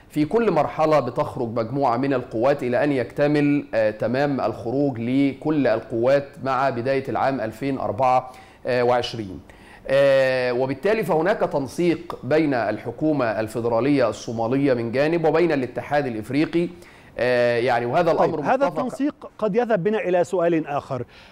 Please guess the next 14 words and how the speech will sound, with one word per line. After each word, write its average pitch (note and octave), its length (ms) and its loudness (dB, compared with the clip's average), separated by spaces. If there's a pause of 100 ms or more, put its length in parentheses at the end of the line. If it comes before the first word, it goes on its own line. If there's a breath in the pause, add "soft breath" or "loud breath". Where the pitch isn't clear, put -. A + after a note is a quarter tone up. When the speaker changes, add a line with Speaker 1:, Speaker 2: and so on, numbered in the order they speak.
(140 loud breath)
Speaker 2:
هل F#3+ 300 0
الجيش A#3+ 460 -2
الصومالي D#3+ 840 -2
أو E3 200 2
القوات D#3+ 560 0
الحكومية F#3 500 0
الصومالية E3 680 0 (340 loud breath)
التي F3+ 320 2
أعلنت F#3+ 340 -2
حرباً G#3 480 -2
شاملة G3+ 460 0
على E3+ 240 0
الإرهاب، E3 400 -2
جمع F3 320 0